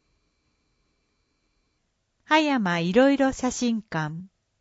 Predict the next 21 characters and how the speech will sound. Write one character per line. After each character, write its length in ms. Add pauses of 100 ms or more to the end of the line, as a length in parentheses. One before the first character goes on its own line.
(1200)
写 260
真 460 (140)
一、 440 (580)
二 180
月 380
二 160
十 200
日、 300 (720)
最 320
後 160
ま 160
で 160
諦 420
め 140
な 160
い 140
力。 580 (1700)
第 320
十 280
四 340
回、 400